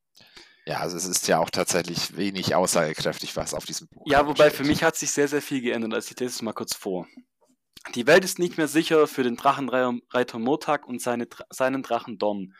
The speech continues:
Speaker 2: Seit Galbatorix Sturz sind Murtag und sein Drache verhasst und von allen Völkern verachtet, obwohl sie dem grausamen König nicht aus freien Stücken gedient haben. Da dachte ich mir dann schon, meine Theorie ist Hanebüchen gewesen.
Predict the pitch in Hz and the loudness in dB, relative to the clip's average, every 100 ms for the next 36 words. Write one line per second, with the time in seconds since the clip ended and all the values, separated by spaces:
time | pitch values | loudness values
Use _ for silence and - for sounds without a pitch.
0 | - - - - - 151 - 151 135 131 | -20 -18 -18 -14 0 0 4 2 2 0
1 | 151 156 139 - - 165 - - _ - | -2 -4 -4 -4 0 -2 -2 -16 _ -6
2 | 131 120 131 156 165 151 131 127 123 113 | -4 0 0 0 -2 -4 -6 -6 -4 0
3 | 127 139 - 110 113 156 - - 127 123 | -2 -2 -6 -2 0 -2 -4 -12 -10 -8
4 | 123 113 127 143 - 123 123 - 107 110 | -6 -2 -2 -2 -4 -2 -4 -6 -2 -2
5 | - - 98 104 113 127 117 120 110 120 | -4 -12 -16 -8 -4 -4 -4 -6 -4 -4
6 | 123 113 107 135 131 120 120 120 - 113 | -4 -4 -10 -4 -4 -4 -8 -8 -6 -6
7 | 110 - 120 104 95 98 92 - 95 - | -6 -6 -10 -12 -12 -12 -8 -8 -8 -10
8 | - - - 143 160 156 - - 147 139 | -10 -10 2 6 8 8 4 -2 0 0
9 | 139 139 - 117 127 131 - 120 117 127 | 0 -2 -6 -2 0 0 0 0 0 -2
10 | 120 - - 113 123 139 165 - 175 165 | -4 -10 -8 -4 -2 -2 -4 -4 -4 2
11 | 165 - 214 | 2 2 -4